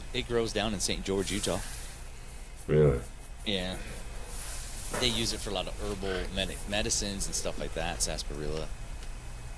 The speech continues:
Speaker 1: Yeah, I'd imagine it's, you just take the, it's, it's very, uh, I won't say it looks like a sagebrush, but it's got, like, big s-, kind of, I don't wanna say stalks on it, but,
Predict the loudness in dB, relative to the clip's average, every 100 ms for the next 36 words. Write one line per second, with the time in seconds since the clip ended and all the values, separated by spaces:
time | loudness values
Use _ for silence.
0 | -8 -6 -4 -2 0 2 4 4 6 4
1 | 2 -2 -4 -4 -6 -6 -4 -2 0 2
2 | 2 2 0 0 -2 -2 -4 -4 0 2
3 | 2 0 -2 -4 -4 -4 2 2 4 4
4 | 4 4 2 0 -2 -4 -2 -2 0 0
5 | 2 2 2 2 0 2 2 2 0 -2
6 | -2 -2 0 0 -2 -4 -4 -4 -2 0
7 | 0 0 0 0 -2 -2 -2 -2 2 2
8 | 2 0 -2 -2 -4 -4 -4 -4 -4 -4
9 | -4 -4 -2 -4 -2 -4 -4 -4 -2 -2
10 | 0 2 4 2 0 -2 -2 -2 -4 -4
11 | -2 -4 -2